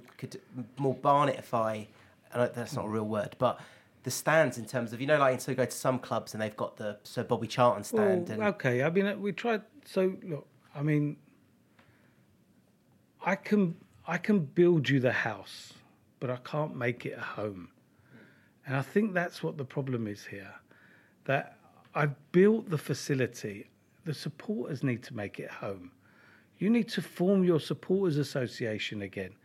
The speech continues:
Speaker 2: 'cause that was a fantastic association of a group of people really cared about the club. I mean, I remember when I spoke to Eddie about it, it was the last chairman, I said, "Eddie, you know,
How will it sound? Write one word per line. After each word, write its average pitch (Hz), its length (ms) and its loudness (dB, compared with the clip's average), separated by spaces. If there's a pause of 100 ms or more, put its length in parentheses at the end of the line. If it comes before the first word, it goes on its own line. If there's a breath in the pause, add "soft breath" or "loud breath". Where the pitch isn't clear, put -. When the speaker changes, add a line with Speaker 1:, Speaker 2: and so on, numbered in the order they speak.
(320 soft breath)
Speaker 2:
'cause 160 200 -2
that 220 180 2
was 170 160 0
a 160 60 4
fantastic 139 720 -2
association 131 840 -4 (420 loud breath)
of 147 180 0
a 147 40 4
group 185 360 2
of 185 100 0
people 139 260 2
really 160 260 2
cared 170 360 0
about 120 260 -2
the 117 60 -6
club. 110 360 -6 (420 loud breath)
I 185 60 -2
mean, 202 160 4
I 233 140 4
remember 185 420 4
when 135 180 4
I 135 100 0
spoke 156 420 -4
to 135 240 0
Eddie 143 220 4
about 117 260 -2
it, - 40 -12
it - 20 -12
was 117 120 -8
the 123 60 -2
last 123 280 -2
chairman, 117 340 -2
I 113 40 -10
said, 127 220 -10
"Eddie, 120 280 -2 (640 loud breath)
you 143 100 -2
know, 135 180 2